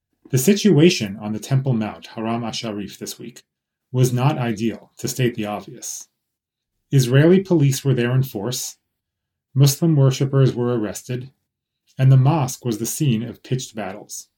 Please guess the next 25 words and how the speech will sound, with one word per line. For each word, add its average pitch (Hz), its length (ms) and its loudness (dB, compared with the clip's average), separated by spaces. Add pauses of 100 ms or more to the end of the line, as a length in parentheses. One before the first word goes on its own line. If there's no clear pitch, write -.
(440)
The 135 100 6
notion 151 420 6
that 147 180 2
Al-Aqsa 123 680 -6
had 135 280 0
to 147 60 -2
be 139 160 2
defended 107 640 -6
was 110 160 -4
not 147 240 -2
based 120 260 -4
on 113 120 -6
complete 117 400 -10
fantasy. - 580 -10 (760)
Yet 160 200 4
without 160 360 2
recalling 156 560 0
how 123 180 -2
this 107 180 -6
started, 135 460 -4 (760)
this 143 200 4
description 160 640 4
is 135 200 0
woefully 113 680 2
incomplete. 104 680 -14